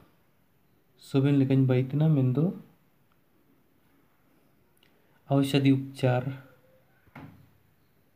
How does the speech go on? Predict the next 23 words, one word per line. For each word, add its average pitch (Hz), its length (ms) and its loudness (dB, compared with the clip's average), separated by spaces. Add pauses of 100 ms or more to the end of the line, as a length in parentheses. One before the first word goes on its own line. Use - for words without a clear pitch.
(440)
ᱠᱟᱹᱧ 131 180 2
ᱵᱟᱹᱜᱤ 127 260 0
ᱠᱮᱫᱟ। 135 300 -4
ᱤᱱᱟᱹ 151 260 0
ᱢᱮᱱᱛᱮ 147 320 2
ᱱᱟ 131 140 0 (300)
ᱟᱹᱣᱥᱟᱫᱷᱤ 131 500 -4
ᱩᱯᱪᱟᱨ 127 480 -6 (120)
ᱟᱯᱮ 143 320 -2 (1120)
ᱛᱟᱞᱟᱨᱤᱧ 127 500 0
ᱟᱹᱜᱩ 127 280 -2
ᱠᱮᱫᱟ। 143 220 0 (500)
ᱤᱱᱟᱹ 156 200 4
ᱢᱮᱱᱛᱮ 180 380 2 (120)
ᱟᱵᱚ 127 280 2 (880)
ᱢᱤᱫ 160 200 0
ᱜᱷᱟᱹᱲᱤ 135 240 4
ᱠᱮᱫ - 180 -4
ᱵᱚ 131 140 -8
ᱟᱭᱩᱢᱤᱠᱟ 151 560 2 (120)
ᱟᱨ 123 180 -2
ᱵᱚ - 220 -10
ᱤᱛᱩᱭᱠᱟ। 120 540 -4